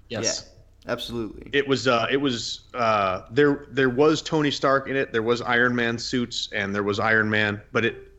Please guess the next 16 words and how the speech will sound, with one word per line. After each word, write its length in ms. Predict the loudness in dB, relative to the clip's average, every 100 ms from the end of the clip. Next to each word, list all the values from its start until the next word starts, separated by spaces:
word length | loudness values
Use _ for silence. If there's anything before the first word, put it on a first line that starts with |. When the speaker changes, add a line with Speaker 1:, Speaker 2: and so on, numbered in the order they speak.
| -20 _ -6
Speaker 3:
it 160 | -6 0
was 180 | 0 2
not 140 | 0
an 80 | 2
Iron 300 | 2 2 0
Man 160 | -6 -8
movie 240 | -8 -10 -12 -20 -6
at 120 | -2
all. 360 | 0 0 -2 -10 -20 -6
And 100 | 0
when 100 | 2
I 60 | 4
was 140 | 4
watching 240 | 2 0 -4
the 60 |
trailers, 640 | -4 0 2 2 -4 -8